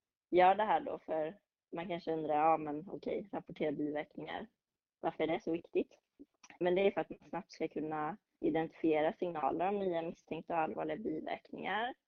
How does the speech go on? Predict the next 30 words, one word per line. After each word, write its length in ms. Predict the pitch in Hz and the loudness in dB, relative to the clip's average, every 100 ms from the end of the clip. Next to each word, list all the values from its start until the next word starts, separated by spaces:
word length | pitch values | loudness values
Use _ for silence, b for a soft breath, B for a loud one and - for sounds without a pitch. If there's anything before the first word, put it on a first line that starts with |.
| - | -2
och 320 | 160 160 151 | 4 4 2
bedöma 480 | 147 170 156 147 156 | -2 0 2 2 -2
om 100 | 160 | -2
det 100 | 165 | -4
kan 320 | 170 165 160 | -2 -2 -2
vara 120 | 156 | -2
ny 200 | 156 147 | -2 -4
information 720 | 151 - 156 160 - - 165 202 | -8 -8 -8 -10 -6 -4 -4 -4
som 200 | 196 196 | -4 -4
kan 180 | 180 | -4
påverka 520 | 185 - 165 160 - 156 | -4 0 2 0 0 -4
den 220 | 156 202 - _ _ - | -4 -8 -16 _ _ -8
så 80 | |
kallade 300 | 156 165 151 | 0 2 2
nytta-riskbalansen. 1300 | 151 156 - 160 - - - 151 - - 196 - - 370 _ _ _ _ - - | 0 -2 -6 -6 -8 -14 -8 -2 -2 -2 -6 -6 -6 -6 _ _ _ _ -20 2
För 320 | 160 160 165 - _ _ _ _ _ | 6 6 4 -4 _ _ _ _ _
nyttan 440 | - 185 - 175 165 | 0 0 0 0 2
av 100 | 175 | 2
ett 100 | - | 4
läkemedel 540 | 180 - - - - | 4 2 -4 -4 -4
ska 180 | - 139 | -4 -2
ju 240 | 143 156 156 | 0 0 -2
alltid 340 | - 147 - - | 0 0 0 0
överväga 600 | 151 143 143 143 147 151 | 0 0 0 0 0 -2
risken 580 | 156 - _ - 180 180 | -4 -12 _ -2 -2 -2
med 140 | 143 | -4
att 100 | - | -6
använda 560 | 156 147 156 - - 156 | -6 -4 -6 -6 -2 2
det. 240 | 190 294 - _ _ _ | 2 0 -4 _ _ _
Och 300 | - 160 160 | 4 6 6